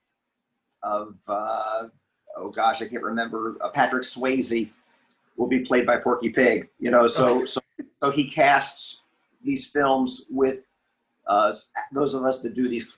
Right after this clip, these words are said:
Speaker 1: these ca-, characters, and we do them in our character voices. They're quite fun.
Speaker 2: Right, and then when you first do that Porky Pig voice, the audience must react.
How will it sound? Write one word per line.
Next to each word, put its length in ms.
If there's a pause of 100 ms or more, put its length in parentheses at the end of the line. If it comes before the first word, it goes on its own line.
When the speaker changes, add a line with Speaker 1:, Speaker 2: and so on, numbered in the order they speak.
Speaker 1:
these 180
ca-, 200
characters, 480
and 100
we 80
do 180
them 220
in 100
our 200
character 420
voices. 400
They're 100
quite 220
fun. 340 (340)
Speaker 2:
Right, 260
and 200
then 140
when 180
you 240 (500)
first 340
do 220
that 220
Porky 300
Pig 300
voice, 220 (120)
the 120
audience 480 (760)
must 340
react. 520